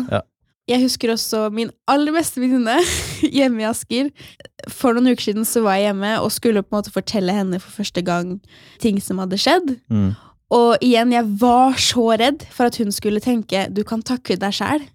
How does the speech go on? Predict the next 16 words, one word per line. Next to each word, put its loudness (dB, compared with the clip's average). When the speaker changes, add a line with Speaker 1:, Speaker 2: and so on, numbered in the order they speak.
Speaker 2:
Du 2
skulle -2
bare 2
skjerpe -4
deg." -4
Men 4
da 4
tenker 0
jeg 2
også -2
at -6
man -2
kan -4
si -2
det 4
da. 0